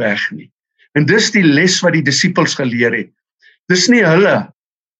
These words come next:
wat dit ding doen nie, maar dis hulle wat deur gebed God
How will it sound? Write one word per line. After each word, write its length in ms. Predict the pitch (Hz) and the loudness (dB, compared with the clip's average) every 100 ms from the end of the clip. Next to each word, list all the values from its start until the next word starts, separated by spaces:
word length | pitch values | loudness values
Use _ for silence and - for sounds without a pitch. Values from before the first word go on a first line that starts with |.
| _ _ _ _ _ | _ _ _ _ _
wat 240 | 123 143 139 | -4 -2 0
dit 120 | 127 | -2
ding 220 | 127 131 123 | 0 0 2
doen 200 | 123 117 | 0 0
nie, 160 | 110 104 _ _ _ _ _ _ | -4 -8 _ _ _ _ _ _
maar 160 | 123 127 | -2 -2
dis 160 | 131 | -2
hulle 240 | 120 147 190 | 0 2 2
wat 160 | 170 131 | 0 0
deur 220 | 135 143 | 0 0
gebed 560 | - 107 - 139 143 - _ _ _ - - | -4 -6 -2 -2 -2 -10 _ _ _ -20 -4
God 240 | 185 175 | -2 -2